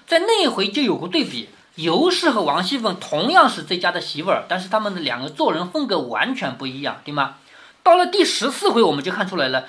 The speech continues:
尤氏管理下的宁国府其实是管得不好的，因为前面种种弊端我们都看到了，是不是啊？而王熙凤管理的宁国府呢，管得井井有条，什么事都做得很好，对吗？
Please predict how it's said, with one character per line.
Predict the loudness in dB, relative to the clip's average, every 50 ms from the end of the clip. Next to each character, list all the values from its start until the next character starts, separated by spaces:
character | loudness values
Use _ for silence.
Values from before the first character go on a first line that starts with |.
| -10 -14
尤 | -6 0 2 4 4 4 4
氏 | 2 2 2 0 0
管 | 0 0 2 4 4 4 4
理 | 2 0
下 | 2 0 0
的 | 0 -2
宁 | -4 -4 -4 -4
国 | 2 4 4 4
府 | 2 0 -8 -10
其 | -8 -8 -6 -6
实 | -6 -6
是 | -6 -6 -6
管 | -8 -8 -4 0 2 2 2
得 | 0 -2
不 | 0 2 2
好 | 2 2 2 -2 -4 -2
的， | 0 0 0 0 0 -4 -10 -4
因 | 0 2 4
为 | 4 4 4 2 -2 -14 -20 _ _ _ _ _
前 | 0 0 2
面 | 2 2 2 4
种 | 4 4 6 6
种 | 4 4 4
弊 | 2 0 2
端 | 4 4 4
我 |
们 | 4 2 0
都 | 0
看 | 0 4 4 4 6
到 | 6 4
了， | 0 -2 -4
是 | -8 -12
不 | -12 -8
是 | -6 -6
啊？ | -6 -8 -10 -16 -20 -4
而 | 2 4 4 4
王 | 6 4 4 4 4 2
熙 | 0 0 0
凤 | 0 0 2
管 | 2 2 2 2
理 | 0
的 | -4
宁 | -4 -4 -6 -4
国 | -4 -4 -4
府 | -4 -6 -8
呢， | -6 -6 -8 -8 -10 _
管 | -2 0 0
得 | 0 -2
井 | -4 -6 -4 -2 0 0 0
井 | 0 0 0 -2
有 | -2 -4
条， | -4 -4 -6 -6
什 | -4 -2 0
么 | 2 2
事 | 2 0
都 | -2 -4
做 | -4 -4 -4
得 | -4 -4
很 | -4 -4 -6
好， | -4 -2 -4 -4 -4 -8 _ _ _
对 | -12 -6
吗？ | -4 -4 -4 -6 -8